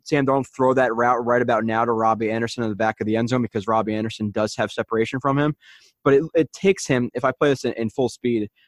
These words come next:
like, right now, like, we're watching it slow-mo, it's, it's like, "Okay, hit him, hit him, hit him, hit him, hit him, hit him, hit him."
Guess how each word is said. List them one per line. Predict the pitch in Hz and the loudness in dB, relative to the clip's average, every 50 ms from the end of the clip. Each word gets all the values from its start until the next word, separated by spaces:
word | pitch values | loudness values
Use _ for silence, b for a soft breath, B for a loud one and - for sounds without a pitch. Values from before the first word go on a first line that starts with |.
| _ _ - | _ _ -4
like, | 123 120 | -4 -2
right | 127 135 135 143 139 | 0 2 2 4 4
now, | 131 131 131 | 4 4 2
like, | 135 123 - | 2 2 0
we're | 123 120 123 123 123 | 0 0 2 2 2
watching | 123 123 - 123 | 2 0 0 -2
it | - | -2
slow-mo, | - 131 127 131 131 | 0 0 0 2 2
it's, | 120 123 113 113 117 - - - | 2 0 0 -4 -6 -10 -8 -6
it's | 127 - - - _ - 117 123 | -6 -6 -6 -8 _ -8 -4 -2
like, | 117 110 - - | -2 -2 -2 -4
"Okay, | 123 - 139 110 | -2 0 0 2
hit | 120 151 135 | 2 2 2
him, | 117 104 98 - _ | 0 -2 -4 -6 _
hit | - 147 131 | 0 2 2
him, | 117 104 101 | 2 0 0
hit | 120 - 131 | 0 0 2
him, | 120 110 117 | 2 0 2
hit | 139 139 | 2 2
him, | 135 131 131 | 2 2 2
hit | 139 143 143 | 0 0 2
him, | 135 127 | 2 0
hit | 131 135 143 | 2 0 0
him, | 143 | 2
hit | 131 139 139 147 | 2 2 2 2
him." | 165 | 0